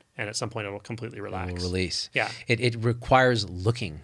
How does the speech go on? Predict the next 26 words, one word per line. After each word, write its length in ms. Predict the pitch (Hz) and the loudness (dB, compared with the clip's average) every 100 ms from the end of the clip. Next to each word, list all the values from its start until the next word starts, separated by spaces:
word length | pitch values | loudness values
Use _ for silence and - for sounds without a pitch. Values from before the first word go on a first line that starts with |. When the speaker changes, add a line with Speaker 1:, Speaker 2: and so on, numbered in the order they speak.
| _ _ | _ _
Speaker 1:
Mm-hmm. 220 | - 113 - | -4 -4 -2
Speaker 2:
uh, 40 | |
bringing 260 | 95 123 127 | 2 4 4
into 220 | 113 101 | 2 2
the 100 | 95 | -2
light. 380 | 90 98 101 - | 2 4 2 0
Again, 240 | 113 120 | 0 2
you, 180 | 107 107 | 2 0
you, 140 | 110 113 | -2 -4
you 140 | 107 | 0
made 220 | 110 113 | 2 4
the, 100 | 95 - _ - | 2 -4 _ -2
the 240 | 107 95 85 _ - - - | 2 2 -2 _ -18 -18 -4
analogy 420 | 110 113 120 107 107 | 4 6 6 6 4
of 180 | 95 - | 4 -4
awareness 520 | 104 104 104 101 - | -2 2 2 2 0
as, 200 | 92 - | -2 -6
uh, 200 | 95 90 82 | -6 -8 -4
consciousness 380 | 110 101 95 98 | -4 -4 -6 -6
as 40 | |
a 20 | |
kind 180 | 87 98 | -6 -6
of 60 | 87 | -4
a 40 | |
light, 460 | 82 87 92 90 - _ - | -4 -4 -4 -6 -14 _ -8
Speaker 1:
Mm-hmm. 180 | 101 | -6